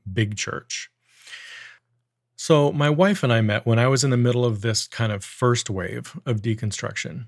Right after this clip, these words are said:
right? In fact, I think I was probably going to the S D A church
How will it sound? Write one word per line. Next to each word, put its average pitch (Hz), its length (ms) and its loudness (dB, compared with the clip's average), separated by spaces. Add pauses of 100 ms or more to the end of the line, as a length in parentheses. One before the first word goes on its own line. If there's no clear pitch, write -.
right? 110 240 -2 (160)
In 123 80 2
fact, 151 320 2
I 127 60 0
think 135 200 -6
I 143 60 -2
was 117 160 -2
probably 113 540 -2
going 110 500 2
to 113 140 -6
the 101 160 -4
S 110 160 -4
D 98 180 -8
A 98 120 -8
church 107 580 -6